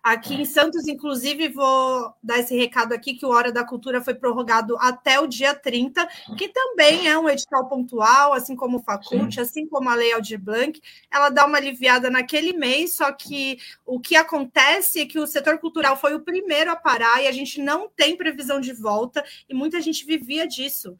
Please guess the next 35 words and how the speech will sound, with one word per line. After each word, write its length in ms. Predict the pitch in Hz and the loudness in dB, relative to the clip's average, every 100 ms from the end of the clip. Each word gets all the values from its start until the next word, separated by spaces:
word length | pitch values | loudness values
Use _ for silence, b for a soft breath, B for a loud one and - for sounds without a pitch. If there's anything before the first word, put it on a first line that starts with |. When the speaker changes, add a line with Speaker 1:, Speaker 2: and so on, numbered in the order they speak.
| _ _ _ | _ _ _
Speaker 1:
Ah, 300 | 220 220 214 | -4 -2 -2
os 200 | 247 240 | -2 -2
músicos 560 | 247 311 370 320 - 233 | 0 -2 0 -4 -6 -8
viviam 500 | 262 240 269 294 320 | -8 -4 0 0 0
de, 160 | 277 277 | -2 0
desse 300 | 269 277 - | 0 0 0
trabalho 840 | 277 247 240 247 294 302 285 262 | 2 4 6 6 6 2 -2 -6
semanal, 880 | - 294 339 330 277 269 302 294 240 | -4 -2 0 2 6 6 8 4 2
de, 160 | 220 262 254 | 0 0 0
muitas 280 | 285 294 240 | -4 -4 -2
vezes 340 | 262 254 262 | -2 -2 -6
diário, 580 | - 311 247 247 277 330 B B B | -2 4 8 8 6 0 B B B
e 80 | 320 | -6
perderam 480 | 370 381 311 302 311 | -2 0 4 4 2
suas 240 | 311 294 | -2 -4
fontes 220 | 277 254 | -6 -8
de 200 | - 302 | -6 -4
renda. 400 | 294 269 277 294 | -2 -2 -2 -2
A 60 | 285 | -2
gente 320 | 277 - - | -2 -8 0
tá 200 | 294 320 | 2 2
tentando, 680 | 349 370 320 269 254 269 262 | -2 -10 -6 -4 -4 -4 -8
de 160 | 220 254 | -10 -8
certa 360 | 254 240 240 240 | -2 -2 -2 -6
forma, 520 | - 220 226 220 208 B B | -2 0 0 -4 -8 B B
é, 160 | - 214 | -8 -6
se 220 | - 359 | -4 0
adaptar, 760 | 359 320 320 247 - 247 320 320 | 2 2 0 -2 6 8 8 2
né, 240 | 254 320 | -2 -2
a 200 | 226 220 | -2 -2
esse 260 | 214 - 240 | -4 -6 -6
novo 340 | 226 233 247 | 0 2 2
normal 440 | 233 220 208 240 294 | -2 -2 0 0 -2
que 120 | 247 | -6
dizem, 560 | 190 202 262 302 285 | -8 -6 -4 -4 -6